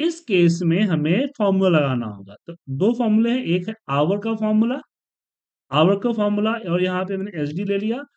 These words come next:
तो क्या करता है कि date time में से आवर को अलग कर देता है in the number format।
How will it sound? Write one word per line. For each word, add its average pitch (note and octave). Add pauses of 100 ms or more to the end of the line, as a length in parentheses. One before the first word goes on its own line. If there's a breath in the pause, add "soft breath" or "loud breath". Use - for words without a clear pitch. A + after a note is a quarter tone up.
(160)
तो F#3
क्या G#3+
करता A3+
है D#4 (380)
कि G#3 (540)
date G3+
time G3
में F3+
से F3 (120)
आवर D#3+
को A3
अलग C3+
कर G#2
देता -
है - (380)
in B3
the B3
number B2+
format। F#2+